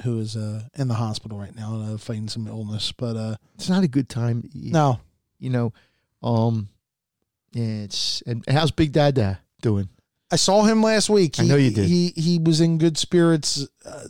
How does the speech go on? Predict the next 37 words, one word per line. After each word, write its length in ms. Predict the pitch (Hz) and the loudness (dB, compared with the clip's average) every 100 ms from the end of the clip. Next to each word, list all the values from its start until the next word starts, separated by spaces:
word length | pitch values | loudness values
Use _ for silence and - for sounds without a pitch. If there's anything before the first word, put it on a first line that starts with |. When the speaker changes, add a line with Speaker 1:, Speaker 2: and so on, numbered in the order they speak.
| 147 | -6
Speaker 1:
that 220 | 151 160 | 0 2
night 280 | 156 160 147 | 2 0 0
picked 220 | - 151 | -4 -4
him 100 | 143 135 | -2 -2
up 200 | 123 - | -4 -8
tremendously. 720 | - 131 123 120 110 120 107 - _ - | -6 -2 -2 -4 -6 -8 -12 -18 _ -16
And, 280 | 131 123 | -12 -8
uh, 200 | 120 117 113 - | -6 -8 -10 -2
Speaker 2:
Good. 220 | 262 240 - _ _ | 0 0 -2 _ _
Speaker 1:
I'm 80 | 170 | -4
actually 200 | 160 160 | -2 -2
gonna 120 | 147 | -4
probably 260 | 127 135 131 | -2 -2 -2
check 220 | - 120 | -6 -6
in 80 | 123 | -8
with 120 | 113 | -8
him 160 | 120 113 | -8 -10
tonight 240 | 113 117 | -10 -10
or 80 | 110 | -10
tomorrow. 420 | 107 - 104 107 _ | -12 -14 -14 -20 _
Speaker 2:
Yeah, 120 | 143 | -6
and 160 | - 156 | 2 2
this, 120 | 202 | 2
Speaker 1:
So. 200 | - 104 156 | 0 -8 -2
Speaker 2:
this 200 | 175 175 | 0 0
is 80 | |
gonna 220 | 175 175 147 | 0 -2 -2
sound 320 | 147 131 123 | -2 -2 -2
really 200 | 131 127 | -2 -2
stupid 400 | - 139 120 110 | -4 -6 -6 -8
with 200 | 110 - | -10 -8
what, 200 | 117 - - _ | -8 -8 -12 _
what 180 | 123 127 | -8 -6
we 120 | 110 | -8
just 420 | 95 123 127 - | -8 -8 -8 -10
talked 360 | - 117 110 - | -12 -10 -10 -12
about. 260 | 110 - | -16 -16